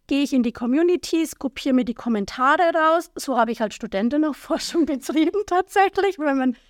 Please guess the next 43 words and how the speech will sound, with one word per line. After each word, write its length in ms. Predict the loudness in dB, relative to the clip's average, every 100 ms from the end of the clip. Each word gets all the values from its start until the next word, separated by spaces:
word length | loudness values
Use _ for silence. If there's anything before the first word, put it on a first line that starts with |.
| -6
nicht 200 | -4 -2
so 120 | -4
viele 280 | -2 0 2
Mittel 320 | 2 0 -2
zur 160 | -4 -6
Verfügung 560 | -6 -6 -6 -2 -2 0
hat. 220 | -2 -2 _ _ -2
Nimmt 280 | 0 2 0
sich 140 | -2
einen 200 | -2 -2
Textmarker, 760 | -6 -10 -8 -2 0 0 0 -2
sagt, 320 | 0 -2 0
was 200 | -2 -2
sind 140 | -2
meine 240 | 0 0 -2
Fragen, 400 | -2 0 2 2
die 80 | 0
ich 100 | -4
beantwortet 680 | -6 -4 -4 -4 -6 -8 -4
haben 220 | 0 0
möchte. 300 | -2 -2 0 0 0 -20 -4
Für 120 | 0
jede 300 | 2 2 0
Frage 460 | 0 2 2 0
gibt's 300 | -2 -6 -6
dann 180 | -2 0
eine 280 | 0 -2 -2
Fa-, 180 | -6 -20 -20 _ -6
Textmarkerfarbe 960 | -6 -6 -2 -2 -2 -6 -2 0 2 0 -2 _ _ -2
und 140 | 2
markiert 420 | 2 0 -4 -2
sich 200 | -2 -4
dann 180 | -4 -4
einfach 420 | -2 -2 -4 -4
mal, 240 | 0 2 2
was 220 | -2 -2
die 120 | 0 2
Leute 380 | 2 0 0
denn 200 | 2 2
zu 140 | 2 -2
diesen 320 | -2 0 0
Themen 380 | 2 0 2 2
sagen. 400 | 2 0 -4